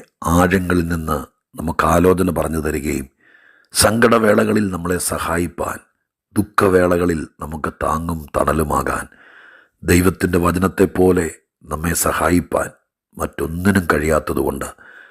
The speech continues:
ജീവിതത്തിൻ്റെ വ്യത്യസ്ത സാഹചര്യങ്ങളിൽ, അത് സന്തോഷമാണെങ്കിലും സന്താപമാണെങ്കിലും, തിരുവചനം നമ്മളെ ധന്യരാക്കുകയും വചനത്താൽ നമ്മളെ അലങ്കൃതമാക്കുകയും ചെയ്യുന്ന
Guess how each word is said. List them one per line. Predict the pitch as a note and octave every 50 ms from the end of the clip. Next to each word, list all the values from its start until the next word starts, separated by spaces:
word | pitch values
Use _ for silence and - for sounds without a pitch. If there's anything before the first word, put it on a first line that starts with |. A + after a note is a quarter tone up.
| _ _ _ _ _ -
ജീവിതത്തിൻ്റെ | F#2 G2+ A2 C3 C#3 C#3+ B2+ B2 A2+ - - A2 G#2 G#2
വ്യത്യസ്ത | F#2+ G2+ F#2+ - - - A#2 G#2 - - G#2+
സാഹചര്യങ്ങളിൽ, | G2 - - F2+ F2+ F2 F2+ F2 E2 E2+ E2 D#2 - D#2 C2 - - - _ _ _
അത് | - - C#2 C#2+
സന്തോഷമാണെങ്കിലും | - - D2 E2 E2 F#2 F2+ - - F#2+ F2 F2 E2+ E2 F2+ E2 D#2 D#2 D#2 D2 D2+
സന്താപമാണെങ്കിലും, | D2+ - E2 D#2+ E2 E2+ D#2+ F#2+ F#2 F#2 F2 F2+ E2+ E2 D#2 D2 D2 D2+ C2+ C2+ - - - _ _ - - - - - _ _ _ _ _ _ -
തിരുവചനം | B2+ B2 C3+ C3 C3 B2+ B2 A#2+ A2 G#2
നമ്മളെ | G#2 F#2+ G2 G2 G2 F2
ധന്യരാക്കുകയും | D#2 F#2+ F2 E2+ F#2 G2+ F#2 F#2 F2 E2+ - - F2+ E2 E2 D#2 C#2+ - - -
വചനത്താൽ | D2 D#2+ D#2+ F2+ F#2 F2+ E2+ - - F#2 F2+ F2+ E2+
നമ്മളെ | E2 D#2+ E2+ E2+ E2+ E2 D#2 - -
അലങ്കൃതമാക്കുകയും | F2+ E2+ F2+ F#2+ G#2+ G#2+ G2+ A2 G#2 G2 G2 F2+ F2 E2+ D2+ - - E2 D#2+ C#2+
ചെയ്യുന്ന | - D2 D2 D2 D2 C#2 C2